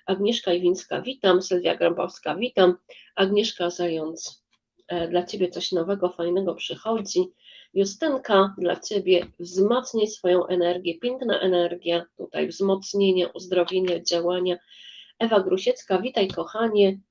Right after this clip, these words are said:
e, tutaj mnóstwo takiej, mm, pracy nad tobą w sensie pozytywnym, właśnie dobrym. Damian Ryszard Dębkowski, dla ciebie karta, odetnij się od negatywnych energii,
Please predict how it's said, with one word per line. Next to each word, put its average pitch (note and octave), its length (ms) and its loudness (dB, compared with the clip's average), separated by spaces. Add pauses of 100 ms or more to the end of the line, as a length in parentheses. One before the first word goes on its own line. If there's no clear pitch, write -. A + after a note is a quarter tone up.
e, F3 340 0
tutaj F3 440 -4 (260)
mnóstwo A#3+ 460 0
takiej, G3 540 4 (120)
mm, F3+ 260 0
pracy A3 680 2 (180)
nad F3 340 -2
tobą B3 640 4
w - 80 -20
sensie A3+ 400 -4
pozytywnym, G3+ 880 -2
właśnie E3+ 500 -2
dobrym. - 520 0 (680)
Damian F#3+ 560 4
Ryszard F#3 440 -2
Dębkowski, - 800 -4
dla E3+ 180 -2
ciebie F#3+ 280 -4
karta, F3 440 -6
odetnij G3 460 0
się F#3 140 -6
od - 80 -6
negatywnych F3 760 -4
energii, F#3+ 760 0